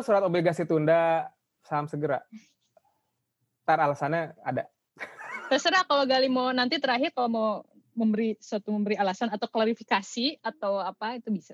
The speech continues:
Speaker 2: terakhir ya.
Speaker 1: Oh, boleh, boleh, boleh.
Speaker 2: Raisa Yurayunita.
Speaker 1: Raisa segera, Yura-, Yura-, Yurayunita tunda.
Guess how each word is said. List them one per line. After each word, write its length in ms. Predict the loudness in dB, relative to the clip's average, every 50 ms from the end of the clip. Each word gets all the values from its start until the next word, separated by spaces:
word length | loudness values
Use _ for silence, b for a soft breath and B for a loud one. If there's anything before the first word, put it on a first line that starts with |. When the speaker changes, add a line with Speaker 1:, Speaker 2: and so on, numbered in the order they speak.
| -20 _
Speaker 2:
terakhir 400 | -20 -20 -20 _ -20 -20 -20 -20
ya. 40 | _ _ _ _ _ _ _ _ _ _ _ _ _ -2
Speaker 1:
Oh, 180 | -2 -2 -2 -4 -10 _ _
boleh, 220 | -6 -4 -2 -2 -2
boleh, 220 | -2 -2 -2 -2
boleh. 240 | -2 -2 -4 -4 -8 -10 _ _ _ _ _ _ _ _ _ _ _ _ _ _ _ _ _
Speaker 2:
Raisa 680 | -2 0 0 0 0 -4 -4 -2 -2 0 0 0 -2 -4 _ _ _ _ _ _ _ _ _ _
Yurayunita. 840 | -4 0 2 2 2 2 2 2 0 0 0 -2 -2 -4 -6 -8 -8 _ _ _ _ _ _ _ _ _ _ _ _ _ _ _ _ _ _ _ _ _ _ _ _ _ _ _ _ _ _ _ _ _ _ _ _
Speaker 1:
Raisa 500 | -2 0 0 0 0 0 0 0 2 0
segera, 500 | 0 0 -2 0 2 2 2 2 2 -2 -4
Yura-, 420 | -2 0 2 2 4 2 2 0 0
Yura-, 400 | 0 2 2 4 4 2 0 2
Yurayunita 680 | 4 4 6 6 6 6 6 4 4 2 2 0 0
tunda. 360 | -2 -2 -4 -2 -4 -6 -6